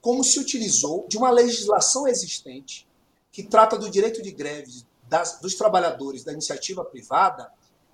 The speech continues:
para estabelecer esses parâmetros mínimos de tempo de informação à administração pública, é, para a declaração da greve e essa greve ser legítima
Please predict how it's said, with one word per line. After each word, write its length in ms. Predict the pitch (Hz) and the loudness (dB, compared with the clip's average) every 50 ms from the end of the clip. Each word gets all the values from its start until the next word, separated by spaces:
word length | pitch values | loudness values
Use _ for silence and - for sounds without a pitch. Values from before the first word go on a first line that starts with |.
| _ _ | _ _
para 160 | - 226 254 | 4 6 6
estabelecer 720 | 277 - - 254 240 240 240 226 196 - - - 208 214 | 4 4 4 4 6 6 6 6 6 6 6 6 6 6
esses 280 | 233 - - - - - | 6 6 4 2 0 -4
parâmetros 680 | - - - 196 208 226 233 254 254 - 262 226 - | -2 -2 -2 -2 -2 -4 -8 -10 -10 -10 -10 -10 -8
mínimos 600 | 202 196 202 202 190 160 135 123 120 - - - _ _ _ _ - - | -8 -8 -8 -10 -10 -12 -16 -16 -18 -20 -20 -20 _ _ _ _ -18 -10
de 140 | - 233 247 - - | -8 -8 -8 -8 -4
tempo 540 | - 277 285 311 330 330 - - 302 320 - - _ _ _ _ | -2 0 0 0 -2 -6 -8 -10 -10 -10 -12 -16 _ _ _ _
de 320 | 165 180 220 233 226 - - | -8 -8 -8 -8 -10 -8 -6
informação 840 | 269 285 277 - - 254 220 214 208 196 175 - - - 180 180 180 | -6 -4 0 6 8 8 8 8 6 2 2 2 2 0 0 -4 -6
à 40 | |
administração 720 | 170 151 160 170 165 156 - - 165 151 - - - 147 135 _ _ | -10 -12 -14 -14 -12 -10 -6 -4 -4 -2 -2 -4 -6 -8 -14 _ _
pública, 580 | 160 175 180 196 202 196 - 214 214 214 - - _ _ _ _ _ _ _ _ _ _ _ | -14 -14 -14 -14 -16 -8 -2 0 0 0 -2 -6 _ _ _ _ _ _ _ _ _ _ _
é, 260 | - 165 160 165 165 165 - - | 0 0 2 2 0 -4 -6 2
para 220 | - 170 165 170 | 6 6 6 6
a 40 | 175 | 4
declaração 520 | 156 160 - 165 160 156 151 - - 170 160 | 2 -2 0 0 0 2 2 -2 -2 -4 -6
da 100 | 156 131 | -8 -10
greve 480 | 120 135 135 147 156 156 147 160 170 _ _ _ - | -10 -12 -14 -14 -14 -14 -16 -18 -20 _ _ _ -10
e 80 | 156 | -6
essa 180 | 156 - - 135 | -4 -4 -4 -4
greve 220 | 135 139 135 - | -6 -6 -8 -8
ser 140 | - - - | -8 -10 -10
legítima 680 | 127 120 110 - - 143 156 156 - - 160 165 170 165 | -12 -16 -18 -18 -18 -18 -16 -16 -16 -16 -14 -16 -16 -16